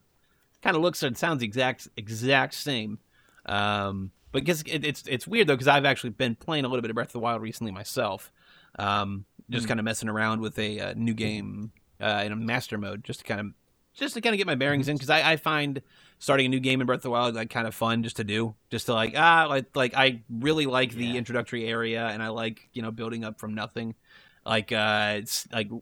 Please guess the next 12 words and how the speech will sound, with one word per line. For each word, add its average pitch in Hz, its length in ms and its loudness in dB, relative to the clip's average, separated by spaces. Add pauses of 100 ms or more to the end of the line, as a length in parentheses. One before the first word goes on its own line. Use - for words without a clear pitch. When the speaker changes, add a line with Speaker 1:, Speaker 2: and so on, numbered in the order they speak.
(120)
Speaker 1:
sneaking 139 460 -2
up 135 200 2
on 127 440 0
bokoblin 131 500 2
camps 135 380 -2
and 135 100 -4
stuff, 131 400 0
and 123 120 -4
moblin 123 340 -4
camps, 123 340 -6
and, 120 160 -4
like, 113 360 -10